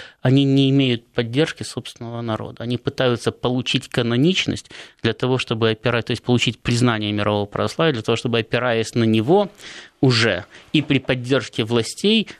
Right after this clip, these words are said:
загонять православных в свою собственную церковь, да? И вытеснять, э, структуру Р П Ц, даже не Р П Ц, а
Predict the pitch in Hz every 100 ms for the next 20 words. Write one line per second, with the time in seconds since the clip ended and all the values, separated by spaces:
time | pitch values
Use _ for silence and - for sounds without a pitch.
0 | - 117 123 123 131 127 113 92 - 107
1 | 104 107 - 170 185 151 - - 117 139
2 | 139 117 - - 113 110 - - - -
3 | _ - 170 - - - _ 139 120 113
4 | 139 123 - 135 127 107 - - - 104
5 | 107 107 104 - 117 - 113 113 110 -
6 | 123 - 220 165 117 120 120 117 - 117
7 | - 202 180 - 104 104